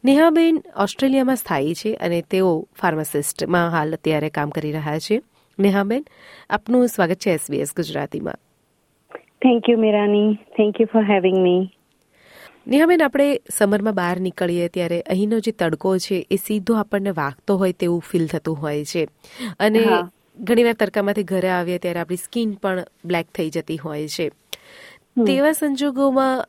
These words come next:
Speaker 1: આપની સલાહ શું રહેશે કે જ્યારે ઘરની બહાર નીકળીએ કે ઘરમાં આવ્યા પછી સનસ્ક્રીન લોશન હોય તો તે કયા પ્રકારનું, કેવું સનસ્ક્રીન લોશન લગાડવું જોઈએ?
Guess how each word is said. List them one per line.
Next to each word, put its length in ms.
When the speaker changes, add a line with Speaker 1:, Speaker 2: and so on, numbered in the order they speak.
Speaker 1:
આપની 440
સલાહ 300
શું 220
રહેશે 520
કે 140
જ્યારે 260
ઘરની 280
બહાર 300
નીકળીએ 560
કે 360
ઘરમાં 400
આવ્યા 200
પછી 480
સનસ્ક્રીન 600
લોશન 580
હોય 360
તો 200
તે 160
કયા 240
પ્રકારનું, 680
કેવું 280
સનસ્ક્રીન 460
લોશન 300
લગાડવું 480
જોઈએ? 360